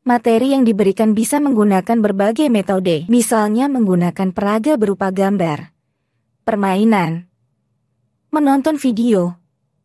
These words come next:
mendengar audio musik, dan masih banyak lagi. Dengan demikian, murid tidak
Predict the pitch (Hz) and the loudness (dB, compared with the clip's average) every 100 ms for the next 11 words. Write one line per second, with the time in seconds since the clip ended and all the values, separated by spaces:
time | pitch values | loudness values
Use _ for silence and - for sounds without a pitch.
0 | - 269 240 226 226 262 226 220 208 214 | -4 0 2 2 2 0 -2 -2 0 2
1 | 240 240 226 285 214 208 196 214 247 269 | 2 0 -2 -4 -2 -2 0 0 -2 -2
2 | 196 196 185 202 202 175 160 156 220 254 | -2 -2 -2 -4 -6 -6 -8 -4 0 2
3 | 277 320 262 226 - 233 220 220 254 277 | 0 0 0 0 0 0 2 4 2 0
4 | 247 208 | 0 -2